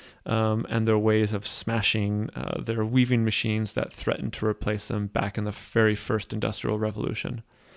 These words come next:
Or, at the very least, uh, some have existential fear of what the future holds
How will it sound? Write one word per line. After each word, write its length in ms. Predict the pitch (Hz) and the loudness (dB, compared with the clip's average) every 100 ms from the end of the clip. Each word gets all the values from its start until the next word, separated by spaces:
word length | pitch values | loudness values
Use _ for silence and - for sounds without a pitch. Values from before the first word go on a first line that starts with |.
| - - - _ _ _ - | -20 -20 -20 _ _ _ 2
Or, 480 | 135 131 135 139 131 | 6 8 8 6 0
at 140 | 117 | -2
the 80 | - | 0
very 260 | 113 117 113 | 4 6 6
least, 480 | 110 113 113 - - _ _ _ - | 2 0 -2 -8 -14 _ _ _ -8
uh, 260 | - 50 50 - _ | -4 -4 -4 -8 _
some 280 | - - 110 | -4 0 0
have 480 | 104 104 104 101 - _ - | 2 2 0 -4 -10 _ -6
existential 600 | 117 - - 117 107 104 | -6 -4 -2 -2 0 -2
fear 440 | - - 139 127 | -4 -2 2 4
of 200 | 113 107 | 2 -2
what 120 | 113 | -4
the 80 | - | -6
future 360 | - - 113 - | -6 -6 -6 -6
holds 420 | - 107 107 - | -4 -4 -4 -10